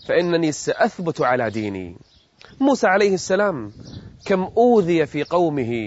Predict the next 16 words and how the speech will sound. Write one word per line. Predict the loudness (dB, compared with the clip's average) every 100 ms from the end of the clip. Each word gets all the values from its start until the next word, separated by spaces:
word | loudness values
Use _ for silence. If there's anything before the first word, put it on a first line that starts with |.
| -10 -14 -12
في | -8
بني | -4 -4 -4
إسرائيل، | -6 -4 -2 -4 -8 -12 -16 -20 -20 _ _ _
صبر | -6 -2 -2 -4 -8 _ _ _ _ _ _ _ -8
وثبت: | -4 0 0 0 -6 -16 -16 -18 _ _ _ _ -2
"إن | 0 0 0
معي | 0 -2 -2
ربي | 0 0 0 -4 -6 -8 _ _ -20 _
سيهدين". | -2 0 0 -2 -2 -2 -6 -12 -18 -20 _ _ _ _ -20 -20 _ -2
هذا | 0 4 4
نوح | 4 2
عليه | 2 2 2
السلام | 0 0 0
تسعمائة | -2 -8 -8 -6 -2 2
وخمسين | 2 0 -4 -6 -8 -8 -6 -4 -6
سنة | -6 -2 0 2 0